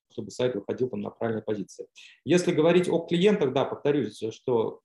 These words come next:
есть разные клиенты. Приходят к нам и говорят: «Почему у вас дорого? Мне Вася обещал за две тысячи там сделать сео». Мы говорим: «Ну, вот идите к Васе, собственно <laughs> говоря».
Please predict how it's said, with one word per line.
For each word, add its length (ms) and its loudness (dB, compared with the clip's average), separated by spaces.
есть 240 2
разные 340 2
клиенты. 400 -4
Приходят 400 0
к 40 -14
нам 260 0
и 140 0
говорят: 360 -2
«Почему 280 0
у 40 6
вас 160 4
дорого? 460 2
Мне 240 2
Вася 340 4
обещал 440 -2
за 240 0
две 140 0
тысячи 340 -8
там 200 -4
сделать 340 4
сео». 380 0
Мы 100 -10
говорим: 320 -4
«Ну, 180 0
вот 200 -8
идите 320 -14
к 40 -10
Васе, 320 0
собственно 420 -4
<laughs> 60 -8
говоря». 420 0